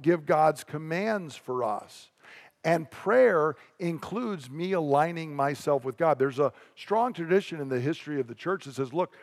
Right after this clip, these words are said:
prayer's not really, it's not about trying to get God to change His mind.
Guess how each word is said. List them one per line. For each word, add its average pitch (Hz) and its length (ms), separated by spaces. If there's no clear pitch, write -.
prayer's 208 300
not 170 220
really, 156 280
it's 131 180
not 185 160
about 156 260
trying 135 220
to 123 40
get 127 200
God 127 240
to - 40
change 120 340
His 104 180
mind. 123 340